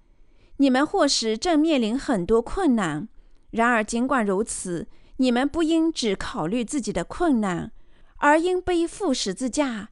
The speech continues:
期待主，跟随主。你们独自面临困难，还是其他人也同样历经艰难呢？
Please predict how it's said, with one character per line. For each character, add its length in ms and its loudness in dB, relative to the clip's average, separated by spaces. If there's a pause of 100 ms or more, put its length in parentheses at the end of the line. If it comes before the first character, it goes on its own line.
(180)
期 260 -2
待 300 -2
主， 480 -4
跟 200 4
随 300 0
主。 380 -2 (760)
你 120 4
们 160 4
独 200 4
自 200 -2
面 240 2
临 180 0
困 320 0
难， 380 0
还 180 2
是 300 0
其 200 -2
他 200 -2
人 180 4
也 100 6
同 300 0
样 300 2
历 180 2
经 300 2
艰 320 0
难 240 0
呢？ 260 -2